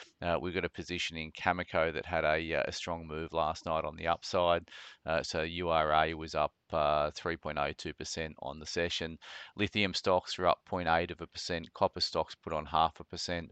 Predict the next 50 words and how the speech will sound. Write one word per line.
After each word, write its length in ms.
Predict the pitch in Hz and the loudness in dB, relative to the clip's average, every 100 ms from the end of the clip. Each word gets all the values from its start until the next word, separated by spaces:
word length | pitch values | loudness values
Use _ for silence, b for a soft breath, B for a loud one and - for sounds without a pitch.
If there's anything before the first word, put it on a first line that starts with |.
| - | -12
but 120 | 80 | -2
gold 280 | 87 82 82 | 4 4 2
stocks 340 | - 76 - | -2 -4 -2
over 220 | 78 76 | -4 -2
in 140 | 80 78 | -6 -10
Canada 420 | - 82 80 73 | -4 -4 -2 -6
were 140 | 71 | -8
down 260 | 73 76 73 | -6 -4 -4
about 260 | 71 71 71 | -2 -4 -2
half 300 | 80 71 - | -2 -4 -6
a 60 | |
percent. 420 | - - 85 85 B B B B - | -14 -8 -4 -6 B B B B -6
U 180 | 101 98 | 2 2
S 100 | - | 4
dollar 340 | 95 87 87 | 2 2 0
index, 560 | 95 95 98 - - - | -2 0 0 0 -6 -4
uh, 420 | 80 90 80 80 65 | -2 0 2 0 0
down 260 | 90 82 | 0 2
about 300 | 87 85 80 | 0 0 0
point 260 | - 95 80 | 0 -6 -6
two 200 | - 95 | -4 -4
of 100 | 85 | -4
a 60 | 85 | -8
percent 360 | - - 95 | -6 -4 -2
overnight, 480 | 92 87 92 92 92 - 73 | -2 -2 -2 0 0 -4 -10
uh, 140 | 87 | -10
trading 320 | - 80 80 | -2 -2 0
at 100 | 82 | -6
one 160 | 76 92 | -4 -2
oh 140 | 82 | -2
five 400 | 80 - 87 82 | -2 -2 0 0
spot 280 | - - 87 - | -4 -6 -6 -6
six 320 | - - - | -12 -12 -6
six, 400 | - 123 - - B B B B | -4 -4 -6 -8 B B B B
one 160 | 90 | -2
oh 140 | 90 85 | 2 0
five 340 | - 87 82 | 4 4 4
spot 260 | - - - | 0 -4 -4
six 320 | - - - | -6 -8 -8
six 240 | 104 - | -10 -8
for 140 | - - | -10 -8
the 120 | 87 | -6
U 120 | 87 | -2
S 140 | 85 - | -2 0
dollar 320 | 95 95 98 | 2 2 0
index, 420 | 95 98 98 - | 0 0 0 -2
and 100 | 92 | -6
the 100 | 90 | 0
Aussie 260 | 90 85 80 | 0 -2 -2
dollar, 340 | 78 80 80 | 0 2 2